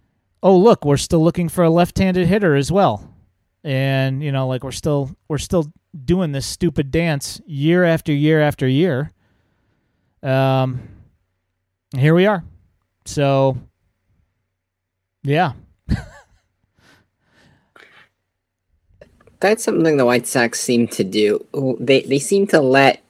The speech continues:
Speaker 2: issues linger long for, for, like, ever. The White Sox for so long needed a third baseman, and we, we just have one now. Uh, th-, n-, that happens for a few different positions, but third base at the moment's the one that sticks in my head. And obviously right field's the one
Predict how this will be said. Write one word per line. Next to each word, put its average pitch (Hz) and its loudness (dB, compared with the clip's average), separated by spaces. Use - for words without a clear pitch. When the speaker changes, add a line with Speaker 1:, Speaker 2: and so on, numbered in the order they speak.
Speaker 2:
issues 143 4
linger 120 4
long 110 -6
for, 117 -6
for, - 0
like, 113 2
ever. 104 -2
The 104 -6
White 151 0
Sox 156 -2
for 127 -2
so 127 0
long 120 0
needed 120 -2
a 110 0
third 107 -2
baseman, 110 -4
and 117 -2
we, 120 -2
we 131 2
just 117 0
have 104 -4
one 110 -6
now. 104 -4
Uh, 110 -6
th-, 110 -4
n-, 117 -2
that 131 0
happens 120 -2
for 95 0
a - -12
few - 0
different 110 -4
positions, 107 -4
but - -6
third 117 6
base 104 2
at 98 -8
the - -8
moment's 98 -12
the 104 -6
one 104 -4
that 98 -10
sticks - -8
in 107 -14
my 101 -6
head. 113 -6
And 104 -16
obviously 117 -6
right 113 -2
field's 123 -6
the 110 -6
one 117 -4